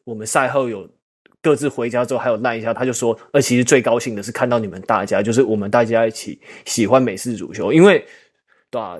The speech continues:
就是真的是那种英雄永惜英雄的感觉，能在场上，台湾就只有我们这大概一百个人在这边竞技从事这样运动，那我们也不会藏私说，因为我们也很希望说对手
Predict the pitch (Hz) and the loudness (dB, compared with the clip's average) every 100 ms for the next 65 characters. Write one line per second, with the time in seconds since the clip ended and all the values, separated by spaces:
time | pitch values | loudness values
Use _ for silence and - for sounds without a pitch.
0 | - 151 156 156 135 101 135 113 160 156 | -4 -2 2 2 2 -2 -6 -8 -6 -6
1 | 143 123 131 127 127 - 123 127 135 127 | -6 -4 0 0 -2 -4 -2 0 0 -2
2 | 120 110 110 104 92 98 110 117 - - | -4 -4 -2 -2 -2 0 2 0 -2 -2
3 | 139 123 - _ _ _ - 117 107 139 | -2 -2 -14 _ _ _ -16 -16 -4 -2
4 | 120 95 _ _ _ - 131 135 139 139 | -2 -6 _ _ _ -4 2 2 2 -2
5 | 131 120 107 104 131 113 - 127 123 135 | -2 -2 -6 -2 -2 -2 -4 -4 -2 -4
6 | - 104 - 80 92 123 110 113 110 110 | -2 -2 -2 -6 0 2 4 2 0 0
7 | 131 107 98 120 101 - 104 123 107 117 | 0 0 -2 -2 -2 -4 -2 0 4 4
8 | 104 104 113 85 - 98 78 113 147 - | 2 0 -2 -2 0 0 0 0 0 -2
9 | _ _ _ _ _ _ _ _ 120 117 | _ _ _ _ _ _ _ _ -8 -6
10 | 131 - - - 131 120 - 175 160 - | -8 -12 -20 -2 2 2 4 4 4 0
11 | 113 123 - 120 113 123 175 156 120 107 | -6 -6 -6 -4 0 2 4 4 0 -8
12 | 101 131 127 117 120 - 180 131 110 | -8 -4 -4 -4 -6 -2 -2 -2 -4